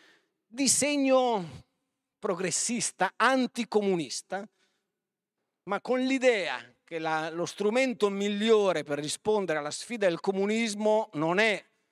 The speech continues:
sostenere politici o idee reazionarie, ma è sostenere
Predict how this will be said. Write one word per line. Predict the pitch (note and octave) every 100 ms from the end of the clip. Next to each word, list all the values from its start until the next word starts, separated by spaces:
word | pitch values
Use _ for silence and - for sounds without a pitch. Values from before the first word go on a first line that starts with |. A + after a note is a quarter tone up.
| _
sostenere | - - F3+ - F3 E3+ G3 G3 F3
politici | - E3+ E3+ G3 G#3 - F#3+ - E3+
o | D#3+ E3
idee | E3+ G3 F3+
reazionarie, | E3 E3 - - A3+ G3+ D#3 C3 D#3 G#3
ma | G3 F#3+
è |
sostenere | - G#3 - - A3+ F3 C3+ B2 A#2+